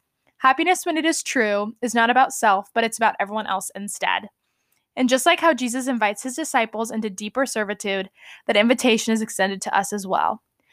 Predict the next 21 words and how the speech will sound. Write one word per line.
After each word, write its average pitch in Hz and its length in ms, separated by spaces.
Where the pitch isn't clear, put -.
When 240 140
we 247 120
live 330 140
in 359 100
communion 247 480
with 240 160
God 190 300
and 277 120
with 285 120
others, 196 560
we 226 80
will 226 100
find 226 300
happiness 214 680
that - 100
will 208 120
follow 202 360
us 196 300
wherever 196 480
we 202 120
go. - 340